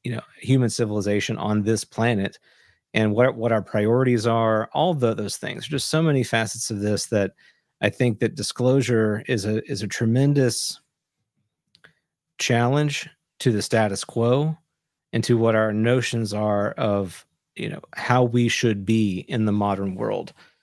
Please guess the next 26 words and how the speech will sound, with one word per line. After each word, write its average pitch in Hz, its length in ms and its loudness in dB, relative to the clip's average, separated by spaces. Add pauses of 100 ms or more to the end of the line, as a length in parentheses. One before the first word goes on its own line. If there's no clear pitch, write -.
(200)
And 104 180 -2
I'm 117 140 -2
not - 180 -2
sure 151 200 2
that 143 120 -2
we're 131 140 -2
ready 135 280 2
for 117 180 -4
that, 101 300 -4
because 117 240 0
it's 117 220 -2
a, 117 200 -2
it's 131 140 -4
a 131 60 0
lot 123 260 2
of 131 140 2
soul 156 240 2
searching 98 540 0
that 101 120 -2
we're 107 120 0
not 113 300 0
really 117 240 0
well 110 220 2
equipped 147 380 -2
to 107 80 -8
do. 117 300 -2